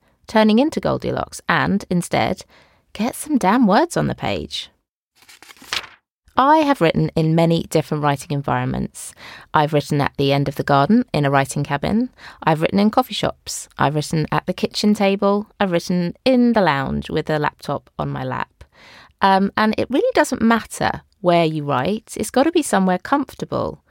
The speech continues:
At the moment, I tend to write at a desk in my lounge because it's just where I happen to be writing most of the time.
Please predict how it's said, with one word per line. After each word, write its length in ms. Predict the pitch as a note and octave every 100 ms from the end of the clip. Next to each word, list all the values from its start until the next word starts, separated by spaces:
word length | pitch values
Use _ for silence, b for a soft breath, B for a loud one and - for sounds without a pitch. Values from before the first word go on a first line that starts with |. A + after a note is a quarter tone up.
| B B B B
At 140 | D#4+
the 60 | D#4+
moment, 540 | C#4+ A#3 G#3+ G#3 G3+ -
I 120 | G3
tend 300 | F#3+ - G#3
to 100 | G#3
write 500 | F#3+ C#3+ D3 D3 - -
at 120 | D3+
a 60 | D#3+
desk 540 | - C#3 D3 - - -
in 360 | D3 D3 D3 F#3+
my 120 | G3
lounge 520 | C4+ A3+ C3 - -
because 520 | - - A#3 A3+ - - B B B B
it's 180 | B3 -
just 240 | D4 C#4
where 280 | A3+ A3+ A3
I 80 | A3
happen 420 | G#3+ G#3+ G#3 G#3+
to 100 | G#3
be 340 | G3 F3+ F3 F3
writing 520 | F3+ E3+ - F3 F3+
most 300 | F3+ F#3 -
of 140 | F#3+
the 60 | -
time. 520 | - D4 G3+ - -